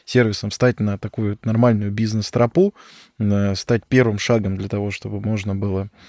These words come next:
э, работать в системе, да. Именно поэтому вот хотелось бы еще раз выразить, э, выразить благодарность. И еще хотелось бы отметить то, что, э, чем больше клиентов становится в, вот, в такой цифровой системе,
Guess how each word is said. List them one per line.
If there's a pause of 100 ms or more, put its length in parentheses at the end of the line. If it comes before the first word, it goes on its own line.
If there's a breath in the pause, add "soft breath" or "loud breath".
(220 soft breath)
э,
работать
в
системе,
да. (480 loud breath)
Именно
поэтому
вот
хотелось
бы
еще
раз
выразить,
э,
выразить
благодарность. (340 loud breath)
И
еще
хотелось
бы
отметить
то,
что,
э,
чем
больше
клиентов
становится
в, (140)
вот,
в
такой
цифровой
системе,